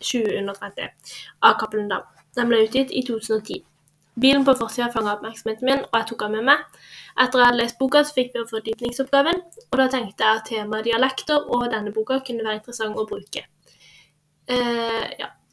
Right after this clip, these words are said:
Så det interesserte meg hvordan Guåker hadde brukt dialekt som skriftspråk, men jeg visste ikke akkurat hvor karakteren bodde,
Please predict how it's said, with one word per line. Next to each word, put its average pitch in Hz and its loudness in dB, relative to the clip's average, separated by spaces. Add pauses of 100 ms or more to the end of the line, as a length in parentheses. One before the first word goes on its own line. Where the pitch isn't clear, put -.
Så 254 6
det 254 8
interesserte 247 0
meg 254 4
hvordan 240 4
Guåker 220 0
hadde 214 2
brukt 208 -4
dialekt 202 0
som 214 -4
skriftspråk, - -4 (180)
men 233 2
jeg 233 4
visste 220 -2
ikke 220 2
akkurat - -6
hvor 214 0
karakteren 214 -8
bodde, 226 2